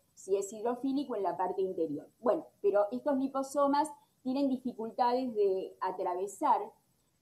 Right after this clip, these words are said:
eh, las capas externas. Eh, posteriormente se desarrollaron lo que se llaman liposomas ultradeformables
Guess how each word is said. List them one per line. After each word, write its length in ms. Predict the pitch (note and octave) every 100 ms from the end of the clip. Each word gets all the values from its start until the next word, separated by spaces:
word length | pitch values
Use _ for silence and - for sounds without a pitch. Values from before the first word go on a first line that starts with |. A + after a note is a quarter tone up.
| G#3
eh, 220 | F#3+ -
las 160 | F#3+ -
capas 360 | A3+ A3+ A#3
externas. 520 | - - - D#3+ - - _ _ _ _ _ _ _ _
Eh, 800 | A#3+ A#3+ A#3 A#3 A3+ A3+ A3+ - _ _
posteriormente 1040 | D4 D4 D4+ D#4 E4+ F#4+ D#4+ C4 C#4 C#4 B3
se 140 | B3+
desarrollaron 840 | A#3+ A#3+ A#3 A#3 A#3+ C#4+ C#4+ D4
lo 100 | A#3+
que 80 | G#3
se 120 | G3+
llaman 320 | B3 B3+ B3+
liposomas 720 | A3+ - G3+ - C4 B3+ A#3+ -
ultradeformables 1300 | E4+ D#4 A#3+ - E3+ E3+ - F3 F3 E3 D#3 D#3 D3